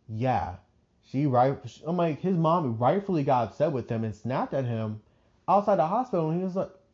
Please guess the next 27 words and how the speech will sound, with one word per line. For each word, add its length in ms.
and 120
I 80
think 160
this 140
part 200
that 60
made 160
me 160
extremely 500
angry 220
with 80
him 300
was 160
when 480
she 120
was 120
like, 400
"Insurance?" 580
'Cause 140
he 80
was 80
like, 160
"Oh, 100
don't 220
you 60
have 100
insurance?" 500